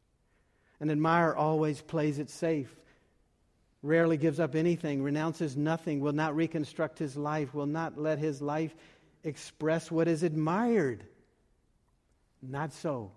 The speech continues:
for the follower, says Kierkegaard. The follower aspires with every strength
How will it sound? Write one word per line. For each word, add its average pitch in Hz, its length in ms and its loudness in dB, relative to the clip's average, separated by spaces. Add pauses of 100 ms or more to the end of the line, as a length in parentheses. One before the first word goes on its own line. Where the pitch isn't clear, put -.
(120)
for 131 100 -10
the 127 80 -8
follower, 117 600 -4 (880)
says 110 220 -10
Kierkegaard. 107 720 -10 (320)
The 120 80 -10
follower 127 760 -2 (280)
aspires 123 1000 -4 (240)
with 131 260 -6
every 156 340 0
strength 151 640 -6